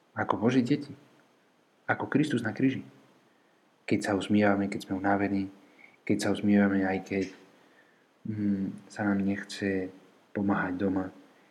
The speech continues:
keď sa usmievame, aj keď vieme, že <laughs> príde ešte len to najhoršie s ekonomiou. Keď, keď sme ako Kristus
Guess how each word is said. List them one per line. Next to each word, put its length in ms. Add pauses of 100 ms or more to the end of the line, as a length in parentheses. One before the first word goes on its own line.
(120)
keď 120
sa 120
usmievame, 520
aj 80
keď 220 (1120)
vieme, 440 (200)
že 480 (560)
<laughs> 800
príde 280
ešte 200
len 160
to 120
najhoršie 720 (240)
s 80 (560)
ekonomiou. 680 (2250)
Keď, 240 (560)
keď 160
sme 160
ako 240
Kristus 320